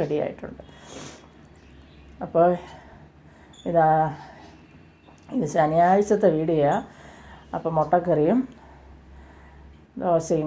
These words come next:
ഗോതമ്പ് ദോശയും. അപ്പോൾ ഇതാ നിങ്ങൾക്ക് വീഡിയോ എല്ലാവർക്കും ഇഷ്ടപ്പെടുവാണെങ്കിൽ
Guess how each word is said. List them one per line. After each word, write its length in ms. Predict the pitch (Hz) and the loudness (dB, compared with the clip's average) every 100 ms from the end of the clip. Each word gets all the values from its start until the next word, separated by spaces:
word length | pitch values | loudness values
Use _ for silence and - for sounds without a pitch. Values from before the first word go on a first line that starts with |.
| 156 | 0
ഗോതമ്പ് 260 | 160 160 156 | 0 0 0
ദോശയും. 380 | 143 151 151 147 - - - 165 | 0 -2 -4 -6 -12 -20 -14 -10
അപ്പോൾ 140 | 160 156 | -2 2
ഇതാ 140 | 156 196 202 - 185 | 2 2 -4 -14 -8
നിങ്ങൾക്ക് 260 | 165 156 156 | -6 -4 -2
വീഡിയോ 240 | 156 160 160 | -2 0 0
എല്ലാവർക്കും 400 | 151 156 165 165 156 | 0 0 0 0 -6
ഇഷ്ടപ്പെടുവാണെങ്കിൽ 840 | 170 165 156 151 151 147 160 | -6 -4 -4 0 0 -2 -4